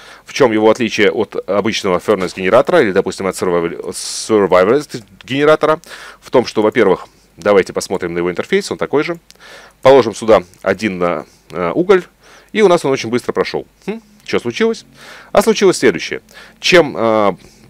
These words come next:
больше этот генератор в себе будет содержать энергии, тем, во-первых, у него будет выше уровень вырабатываемой энергии, и тем на дольше хватит, э, горючего по продолжительности.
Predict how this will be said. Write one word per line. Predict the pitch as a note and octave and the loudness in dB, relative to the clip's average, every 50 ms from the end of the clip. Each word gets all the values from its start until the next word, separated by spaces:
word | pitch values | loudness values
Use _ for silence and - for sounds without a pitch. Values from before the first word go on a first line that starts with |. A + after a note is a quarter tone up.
| _ | _
больше | G2 G2 B2+ D#3 D#3 - - - F#2+ | -8 0 2 4 4 4 2 0 0
этот | - G2+ A2 A#2 F2+ | 0 0 -2 -4 -4
генератор | E2 G#2+ A#2+ C3 B2+ A#2 G2 - D#2 - | -8 -4 -2 2 4 4 2 2 0 -8
в | - | -8
себе | - A2+ G#2 A2 G2+ | -10 -4 0 0 0
будет | E2+ - - - F2 A2+ A#2 G2 F2 | 0 0 -6 -8 -4 -2 -2 -2 -2
содержать | - G#2+ G#2+ G2+ A2+ F#2+ - | -4 -4 -4 -2 -2 -4 -4
энергии, | G2+ F2+ F2 E2 E2 F#2+ C3+ E3 F#3 - - - - - - _ _ - | -4 -4 -4 -4 -2 -2 -4 -6 -6 -6 -12 -20 -20 -20 -20 _ _ -2
тем, | - C#3 A#2+ G#2+ - - | 2 2 2 2 -2 -8
во-первых, | - - G#2 A#2+ A#2+ D3 B2+ A2 G2 - - - - - - | -4 0 0 0 2 2 2 4 2 0 -2 -4 -14 -14 -10
у | G2+ | -4
него | G#2+ A2+ A#2 G#2 | 0 2 2 2
будет | F2+ G#2+ F#2+ F#2 - - - - _ _ | 2 0 -2 -4 -4 -8 -10 -20 _ _
выше | - G2+ A#2+ D3 C3 - - G2 | -8 -4 -2 0 0 0 0 -2
уровень | F2 - A#2+ A2+ A2 G2+ F#2 | 0 0 2 2 2 0 0
вырабатываемой | E2 G#2 A2 G#2+ F#2 F#2 F2+ - A#2 C3+ D3+ D#3+ E3+ | 2 4 4 6 6 6 4 4 2 0 0 0 0
энергии, | F3+ F#3 F#3 F3+ G3 G#3 G#3 G#3 - - - - - - | 0 0 0 0 0 -2 -2 -2 -4 -14 -20 -20 -14 -10
и | F3 F3 | -6 0
тем | - G#3+ G3+ | 2 2 2
на | F3+ D#3 | 2 2
дольше | - E3 E3 - - - | 2 2 2 2 0 0
хватит, | - C3 B2+ - B2 - - _ _ _ - - _ _ - - | 2 2 2 2 0 -6 -8 _ _ _ -20 -20 _ _ -16 -10
э, | - F2+ F#2 F#2 F2+ | -6 -2 -2 0 0
горючего | - C3+ C3 G#2+ - - C2 B1 - _ _ _ _ _ _ _ _ _ _ | 0 0 0 0 -2 -6 -10 -14 -16 _ _ _ _ _ _ _ _ _ _
по | - A2 | 0 2
продолжительности. | F#2 G2+ F2+ G2 G2 G#2 F#2+ - - D2 - - - | 2 2 2 0 0 0 -2 -10 -12 -14 -16 -16 -18